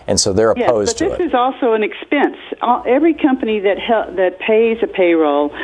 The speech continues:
Speaker 2: and matches the Medicare contribution, matches the Social Security contribution, these are the only two programs that we, the people, have. None of these corporations even offer a pension to people. And so if you can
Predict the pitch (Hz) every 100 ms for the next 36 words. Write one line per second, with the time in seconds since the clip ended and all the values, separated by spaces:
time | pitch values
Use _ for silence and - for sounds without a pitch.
0 | - - 196 180 190 233 330 - 254 247
1 | - - - - 185 196 202 208 208 202
2 | 185 180 175 - - 202 202 214 180 175
3 | 170 180 165 - - 170 180 220 226 226
4 | 226 202 - 202 196 - - 214 190 180
5 | - 208 175 180 160 160 - 175 165 -
6 | - - - 190 285 370 370 226 214 220
7 | 208 208 196 202 180 175 170 - 170 185
8 | 185 170 190 165 - 208 240 127 - -
9 | - - - - 226 330 370 311 - 226
10 | 202 196 185 180 185 170 165 165 - 180
11 | 180 170 - 165 - 392 349 202 156 170
12 | - 151 - - - - - - - 208
13 | - 254 233 - 254 349 - 302 - 220
14 | 208 196